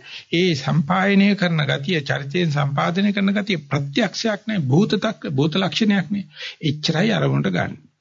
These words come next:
එතකොට රූප පේනවා කියලා හිතමු. දැන් රූපයක් පේන බව දැනගත්තා නෑ එන්න තැන දන්නවනේ දැන්. දැන් ආනාපාන බලලා පේනු නැත්තම් එන්න ඕන තැන දන්නේ නෑනේ.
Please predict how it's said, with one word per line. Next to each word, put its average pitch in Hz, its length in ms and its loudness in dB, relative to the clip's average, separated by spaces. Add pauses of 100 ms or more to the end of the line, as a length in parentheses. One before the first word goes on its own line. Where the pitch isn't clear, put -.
(180)
එතකොට 220 320 4
රූප 202 240 4
පේනවා 190 340 2
කියලා 180 180 2
හිතමු. 175 240 2 (800)
දැන් 208 240 0
රූපයක් 180 440 4
පේන 185 160 2
බව 190 180 2
දැනගත්තා 190 460 0
නෑ 190 180 0
එන්න 156 180 4
තැන 254 240 4
දන්නවනේ 320 460 0
දැන්. 277 160 -4 (840)
දැන් - 180 -4
ආනාපාන 180 460 2
බලලා 165 280 2
පේනු 156 280 4
නැත්තම් 165 520 0
එන්න 180 240 4
ඕන 226 240 4
තැන 170 180 2
දන්නේ 254 180 2
නෑනේ. 233 360 4